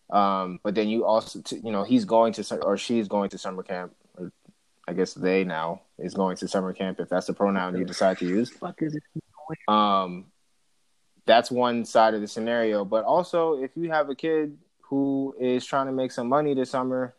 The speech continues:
Speaker 1: well, for what's left of it, I guess, um, and they decide to become a summer camp assistant, which is very common. Um, I did it, um,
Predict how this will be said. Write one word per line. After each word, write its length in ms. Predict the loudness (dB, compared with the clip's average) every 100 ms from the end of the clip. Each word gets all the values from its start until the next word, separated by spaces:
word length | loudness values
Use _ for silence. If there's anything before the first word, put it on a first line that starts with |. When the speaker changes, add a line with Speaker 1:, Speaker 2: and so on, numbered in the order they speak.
| -8
Speaker 1:
well, 360 | -2 0 0 -6 -12
for 200 | -4 -2
what's 160 | 2
left 220 | 4 4
of 140 | 2 -2
it, 180 | -2 -4
I 60 | -6
guess, 340 | -2 -2 -4 _ _ _ _ _ _
um, 440 | -2 2 2 0 -4
and 160 | -4 0
they 100 | 0
decide 460 | 0 4 6 6 4
to 80 |
become 560 | -4 -4 0 0 0 -4 -4
a 420 | -2 -2 -2 -4
summer 320 | -4 -4 -2
camp 320 | 0 0 0
assistant, 540 | -2 -4 -2 -2 -2 0
which 260 | 0 2
is 220 | -2 -6 4
very 280 | 6 8
common. 480 | 6 2 2 -2 -6 -12 _
Um, 240 | 0 0 4
I 120 | 4
did 180 | 4 2
it, 200 | 2 -2 _ _ _ _ _ _
um, 480 | -4 -2 -2 -6 -12